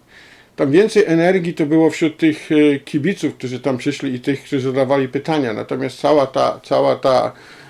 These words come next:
e, ekipa, która siedziała, e, za, za stołem i odpowiadała na to pytanie, to tacy byli naprawdę, jakby wszyscy korzystali z produktów Mike'a Tysona. Słuchajcie, to na sto procent, no chyba że się w ogóle coś jeszcze niesamowitego wydarzy,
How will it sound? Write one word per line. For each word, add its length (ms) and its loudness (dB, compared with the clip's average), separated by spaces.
e, 180 -12
ekipa, 460 -2
która 340 0
siedziała, 720 2
e, 40 -4
za, 340 0
za 160 -2
stołem 420 2
i 40 -2
odpowiadała 480 2
na 120 -2
to 120 -12
pytanie, 420 -4
to 100 -16
tacy 300 -6
byli 340 -4
naprawdę, 480 -4
jakby 160 -6
wszyscy 320 -8
korzystali 460 -6
z 60 -20
produktów 440 -8
Mike'a 280 -4
Tysona. 380 -6
Słuchajcie, 360 -2
to 360 4
na 300 4
sto 280 0
procent, 600 0
no 140 -10
chyba 420 -2
że 120 -6
się 160 -4
w 80 -8
ogóle 300 0
coś 180 -8
jeszcze 300 -4
niesamowitego 720 -6
wydarzy, 400 -8